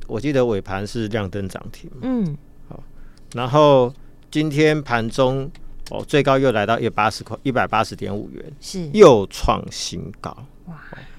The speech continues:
Speaker 1: 所以这个一直都是 A-，最强的A I标股。
Speaker 2: 对。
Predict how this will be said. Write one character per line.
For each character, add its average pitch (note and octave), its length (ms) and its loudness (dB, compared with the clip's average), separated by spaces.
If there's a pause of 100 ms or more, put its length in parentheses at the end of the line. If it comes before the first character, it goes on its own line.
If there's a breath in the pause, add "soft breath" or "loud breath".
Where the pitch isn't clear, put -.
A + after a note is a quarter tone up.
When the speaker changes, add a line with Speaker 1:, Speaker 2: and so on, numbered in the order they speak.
(240 loud breath)
Speaker 1:
所 C3+ 180 0
以 - 20 0
这 C3 120 0
个 C3+ 160 0
一 E3 100 4
直 A#2+ 220 -4
都 A#2 180 2
是 A2+ 120 -6
A-， - 220 -10
最 C3 160 4
强 F#2+ 280 -4
的 G2+ 80 -4
A A2+ 120 -6
I G2 140 -2
标 F#2 240 -6
股。 - 240 -12
Speaker 2:
对。 G#3 140 -8